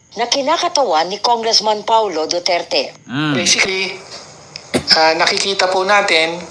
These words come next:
Speaker 3: ah, na sa pagsusuri ng mga flood control projects sa Davao at partial pa lamang ito, eh, merong mga, ah,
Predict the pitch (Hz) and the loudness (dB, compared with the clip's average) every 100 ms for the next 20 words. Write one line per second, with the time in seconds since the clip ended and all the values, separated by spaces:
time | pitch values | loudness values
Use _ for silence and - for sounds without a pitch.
0 | - - - - - - - - 151 147 | -16 -14 -14 -14 -16 -16 -6 2 4 4
1 | 143 139 139 147 170 170 170 165 170 165 | 4 4 2 0 2 4 6 6 6 4
2 | 160 - 156 156 156 165 - - 254 202 | 4 4 2 0 2 2 2 2 0 -2
3 | 196 - - 196 170 165 165 165 165 156 | -4 -6 -10 -6 2 4 2 2 2 4
4 | 156 156 151 143 185 185 185 185 170 180 | 4 6 4 2 2 2 2 0 0 0
5 | 165 165 170 165 151 143 147 - - - | 0 2 2 2 2 2 4 4 2 -4
6 | - - - - - - 180 139 139 156 | -10 -10 -2 0 2 4 4 4 4 2
7 | 147 - 151 - 165 156 160 156 151 156 | 2 2 2 4 2 0 2 2 2 0
8 | 180 165 135 135 135 - - - 185 240 | -2 -2 2 2 0 -6 -10 -10 -2 2
9 | 269 226 202 190 185 170 165 165 160 151 | 2 2 2 2 4 4 4 4 4 2
10 | 147 147 - - - 160 151 143 139 135 | -2 -8 -18 -18 -6 -2 2 4 4 4
11 | 135 131 135 135 | 4 4 4 2